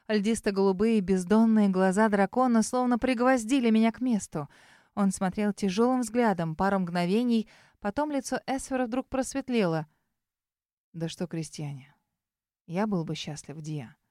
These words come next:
Я подавилась воздухом. Что-то оборвалось в моей груди. Уж не знаю, в чем было дело, в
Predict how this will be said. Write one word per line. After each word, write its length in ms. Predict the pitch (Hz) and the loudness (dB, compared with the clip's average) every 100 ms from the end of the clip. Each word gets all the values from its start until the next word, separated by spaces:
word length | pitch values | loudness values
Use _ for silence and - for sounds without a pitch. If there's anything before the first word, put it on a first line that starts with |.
| _ _ _ _ _ _ | _ _ _ _ _ _
Я 140 | 196 | -8
подавилась 500 | - 196 196 208 170 | -4 -4 -2 -4 -6
воздухом. 560 | 175 202 - - 151 151 _ _ | -8 -10 -12 -16 -16 -20 _ _
Что-то 300 | - 269 254 | -6 -2 -2
оборвалось 680 | 254 226 240 254 254 233 - | -2 0 2 2 2 -2 -4
в 60 | |
моей 260 | 170 175 180 | -4 -2 -2
груди. 460 | 180 208 185 156 - - _ - | 0 -2 -2 -6 -8 -18 _ -10
Уж 200 | 233 - | -8 -2
не 120 | 226 | 0
знаю, 340 | 214 233 190 | 2 2 2
в 80 | 170 | -2
чем 240 | - 240 | -2 0
было 220 | 208 202 196 | 2 2 0
дело, 340 | 220 240 185 | 0 0 0
в 240 | 180 202 | 0 -2